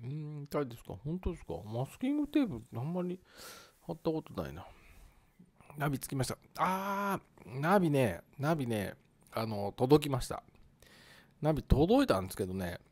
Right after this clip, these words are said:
うーんと、まだですね。準備。動画撮ろうと思ってるんで。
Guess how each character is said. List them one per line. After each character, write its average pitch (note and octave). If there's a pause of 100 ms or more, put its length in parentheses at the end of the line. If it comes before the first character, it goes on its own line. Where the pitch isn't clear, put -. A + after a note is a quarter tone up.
(460)
う -
ー G#2+
ん F#2 (160)
と、 F2+
ま G#2+
だ F2+
で D#2
す -
ね。 - (140)
準 G2+
備。 E2 (280)
動 B2+
画 D3
撮 C3+
ろ C#3
う C3
と A2
思 F2+
っ -
て -
る F2
ん D#2+
で。 E2+